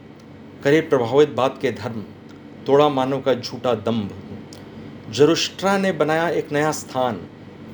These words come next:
अच्छाई को बताया सबसे बड़ा उत्थान, चलाए प्रेम शांति के तीर कमान, दिखाए सभ्यता को नया मुकाम।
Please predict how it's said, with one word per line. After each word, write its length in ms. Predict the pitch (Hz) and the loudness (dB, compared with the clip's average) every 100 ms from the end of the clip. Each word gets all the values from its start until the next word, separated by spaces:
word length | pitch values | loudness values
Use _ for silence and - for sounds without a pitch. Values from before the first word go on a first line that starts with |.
| - | -12
अच्छाई 400 | - - 147 165 | -8 2 4 4
को 140 | 160 | 2
बताया 340 | 139 135 147 | 0 2 4
सबसे 380 | 147 131 - 151 | 2 -2 -4 -2
बड़ा 180 | 135 135 | 0 0
उत्थान, 580 | 117 107 - 123 113 98 - - - - - | -2 -6 -6 -4 -2 -4 -12 -18 -18 -20 -14
चलाए 320 | - 127 147 | -4 4 4
प्रेम 320 | 147 135 139 143 | 4 4 2 2
शांति 400 | - 131 135 139 | -2 -2 -2 -2
के 120 | 139 | -2
तीर 260 | 135 135 | -2 -4
कमान, 460 | 120 120 113 113 101 - - - - 113 | -2 0 0 0 -4 -10 -18 -18 -14 -6
दिखाए 360 | 127 139 147 | -2 4 4
सभ्यता 480 | 147 - 113 120 139 | 4 -4 -6 -2 -2
को 160 | 135 123 | -2 -2
नया 240 | 117 120 | 0 0
मुकाम। 420 | 110 101 104 101 | -2 -2 -2 -2